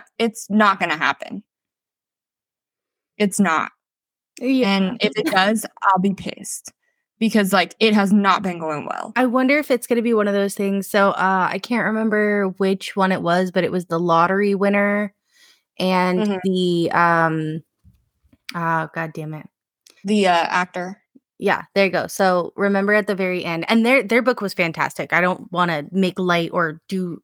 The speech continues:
Speaker 2: too much of a comparison here, but you know how the, at the very end they decided to, like, get help together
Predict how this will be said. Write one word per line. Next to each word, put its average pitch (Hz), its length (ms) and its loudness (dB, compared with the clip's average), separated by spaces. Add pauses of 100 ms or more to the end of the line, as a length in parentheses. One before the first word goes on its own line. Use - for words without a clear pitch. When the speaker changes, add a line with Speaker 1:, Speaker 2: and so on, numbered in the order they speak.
Speaker 2:
too - 160 -4
much 180 180 -2
of 175 60 -4
a 175 60 -2
comparison 165 540 -4
here, 190 220 0 (340)
but 165 160 0
you 233 120 4
know 262 80 4
how 240 120 2
the, - 180 -2
at 214 140 2
the 196 100 2
very 185 300 2
end 180 200 2
they 180 120 2
decided 175 360 -4
to, 170 80 -6
like, 160 160 -6
get - 140 -4
help - 320 -4
together 190 520 -2